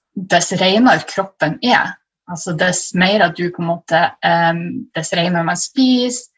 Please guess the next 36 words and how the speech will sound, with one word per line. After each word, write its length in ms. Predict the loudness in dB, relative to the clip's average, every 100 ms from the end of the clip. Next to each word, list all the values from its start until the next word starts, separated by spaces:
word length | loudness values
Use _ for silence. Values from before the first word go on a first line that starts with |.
| _ _ _ _ _ _ _
em, 380 | 0 2 2 0 -6 -10 _ _ _ _ _ _ _ _ _ _ -10 -10 -10 -8
jo 180 | -4 0
mer 180 | 2 2
man 140 | 2
har 220 | 2 2
avgiftet 340 | 2 -2 -2 -4
kroppen, 320 | -6 -6 -2
jo 120 | 0 2
bedre 380 | 2 4 2 0 -4 _ _ _ _
tar 160 | -4 -4
kroppen 400 | -4 -4 0 0
imot 400 | 4 4 2 -2
de 80 | -4
her 180 | -2 -4
urtene. 420 | -4 -2 -2 -8 _ _ _ _ _ _ _ _
Så 120 | -4 -2
det 120 | 0 2
er 160 | 2
ikke 140 | 0 -2
sånn 220 | 0 2
at 140 | 2 0
man 140 | -2 -2
på 80 |
en 80 | -4
måte 220 | -4 -4 -6
kan 300 | 0 0 -2
forvente 760 | -6 0 2 2 -2 -12 -14 -12 -4
all 140 | 0
verden 380 | 4 2 2 -2
av 100 | 0
virkning 520 | 2 0 -4 -4 -4 -4
hvis 220 | -6 -8 -8
at 100 | -4
man 240 | 0 0 -4 -10 -8
lever 600 | -2 2 2 4 2 2
en 140 | -2